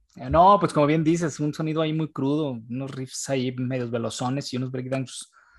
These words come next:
interesantes, voces desgarradoras ahí que le tienen que echar al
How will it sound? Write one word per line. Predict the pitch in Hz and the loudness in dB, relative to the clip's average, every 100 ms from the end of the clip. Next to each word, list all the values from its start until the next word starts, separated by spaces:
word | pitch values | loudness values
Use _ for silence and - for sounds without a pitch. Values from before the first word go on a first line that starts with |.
| _ _ _ _ | _ _ _ _
interesantes, | 127 123 147 147 180 180 208 - 135 | -4 2 2 4 2 4 0 0 -8
voces | 139 135 135 | -8 -8 -8
desgarradoras | 131 127 123 131 143 135 135 | -6 -4 -4 -2 -2 -4 -8
ahí | 139 | -12
que | 139 139 | -12 -14
le | 131 | -14
tienen | 131 131 | -10 -10
que | 131 | -10
echar | 127 143 131 | -12 -10 -10
al | 131 123 | -10 -14